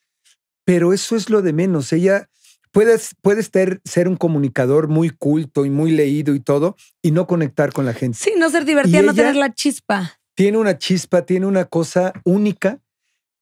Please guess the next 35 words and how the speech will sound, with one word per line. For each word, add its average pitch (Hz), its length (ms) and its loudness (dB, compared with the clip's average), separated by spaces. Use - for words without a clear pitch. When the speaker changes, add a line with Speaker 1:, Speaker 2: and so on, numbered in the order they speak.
Speaker 1:
que 180 120 2
pocas 208 400 -2
personas 160 500 -2
tienen, 131 380 -2
de 131 100 0
comunicar 147 560 0
con 170 160 -2
la 131 80 0
gente 151 360 -2
y 170 40 -2
de 127 140 -4
tener 131 260 -2
empatía. 120 540 -2
Diga 208 240 2
lo 208 140 0
que 139 140 -2
diga, 147 280 0
bueno 151 360 0
o 127 40 -2
malo, 151 340 -2
la 131 100 0
gente 170 360 0
la 135 140 0
quiere, 156 340 0
la 139 140 2
adora, 151 440 0
y 151 80 0
eso 143 140 0
es 156 60 -2
muy 156 180 0
bonito. 131 360 -2
Nicola 180 580 0
es 147 180 -2
un 160 140 0
niño, 170 400 -2